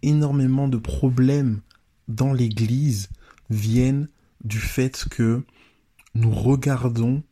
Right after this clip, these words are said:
comme si les soucis étaient, euh, uniquement, euh, la responsabilité des autres. Nous avons tendance à regarder les autres comme étant source de problèmes, et cetera. Et nous regardons jamais, euh,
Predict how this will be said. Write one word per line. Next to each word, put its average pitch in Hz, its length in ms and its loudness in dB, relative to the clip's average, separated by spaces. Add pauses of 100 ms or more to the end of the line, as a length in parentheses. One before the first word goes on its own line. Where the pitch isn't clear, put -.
(880)
comme 135 180 2
si - 240 -4
les 127 100 0
soucis - 640 -2 (460)
étaient, 127 480 0
euh, 113 240 0
uniquement, 131 880 2 (320)
euh, 104 180 -2
la 107 80 -2
responsabilité 117 880 -2
des 107 300 0
autres. 113 260 -4 (580)
Nous 120 140 -2
avons 113 240 0
tendance 156 680 -2
à 113 80 -6
regarder 135 540 -4
les 120 220 0
autres 135 200 -2
comme 117 180 0
étant 120 300 -4
source 120 420 -4
de 117 80 -8
problèmes, 117 540 -2
et 113 80 -4
cetera. 113 500 -4 (840)
Et 123 80 0
nous 123 100 2
regardons 127 460 0
jamais, 127 460 0
euh, 110 180 0